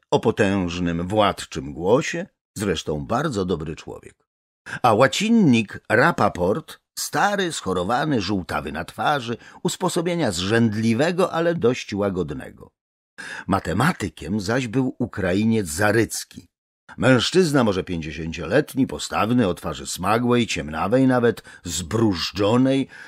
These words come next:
z jeszcze ciemniejszymi powiekami, ostrym, nieforemnym nosem, o głębokich oczach, łysy jak kolano, bo golił starannie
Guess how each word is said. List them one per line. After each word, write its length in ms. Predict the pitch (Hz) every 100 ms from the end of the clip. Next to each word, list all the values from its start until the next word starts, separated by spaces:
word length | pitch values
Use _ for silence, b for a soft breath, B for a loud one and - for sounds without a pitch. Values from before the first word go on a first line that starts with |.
| B
z 100 | 85
jeszcze 320 | 98 - 101
ciemniejszymi 720 | - 104 110 104 - 127 107
powiekami, 720 | 95 90 85 - 104 113 127 -
ostrym, 720 | - 123 127 - 104 92 87 87
nieforemnym 680 | 101 101 95 95 85 82 80
nosem, 460 | 117 127 139 139 B B
o 100 | 113
głębokich 720 | 101 98 87 95 - 85 -
oczach, 560 | 95 92 107 98 - - _ -
łysy 440 | 131 175 - 120
jak 320 | 95 90 - -
kolano, 500 | 113 117 160 180 156
bo 200 | 110 95
golił 380 | 127 151 139
starannie 640 | 123 - 95 107 117 110